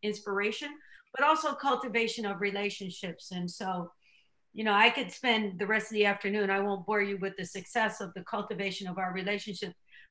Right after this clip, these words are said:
but I can tell you, generally speaking, there is not a client that I have that hasn't helped us, especially during the pandemic.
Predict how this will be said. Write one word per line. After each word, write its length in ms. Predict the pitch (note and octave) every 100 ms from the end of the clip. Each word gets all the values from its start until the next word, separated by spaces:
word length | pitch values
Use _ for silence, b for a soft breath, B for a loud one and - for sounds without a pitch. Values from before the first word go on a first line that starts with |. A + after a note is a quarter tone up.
| -
but 80 | G#3+
I 100 | A3
can 160 | A#3+
tell 180 | G#3+ C4
you, 140 | B3
generally 420 | G#3 A3+ A3 G#3+ G#3+
speaking, 440 | - A#3+ - G#3
there 160 | G3+ G#3+
is 100 | G#3
not 160 | G3+
a 80 | F3+
client 460 | - A3 G#3+ G#3+ G#3+
that 140 | G3
I 140 | G3+ G#3
have 480 | G#3+ G#3 G3 G3 F#3+ - _ _ _ _
that 140 | E3+ E3+
hasn't 440 | F3+ E3+ F3+ E3
helped 300 | D#3+ D#3 -
us, 380 | D3 F3+ - - _ _ _ _ _ _ _ _ _ _
especially 560 | G3+ F#3 A#3 A3 - G#3
during 300 | F#3+ G3 F#3+
the 60 | F3+
pandemic. 680 | - F3+ F3 F3 D#3+ C#3+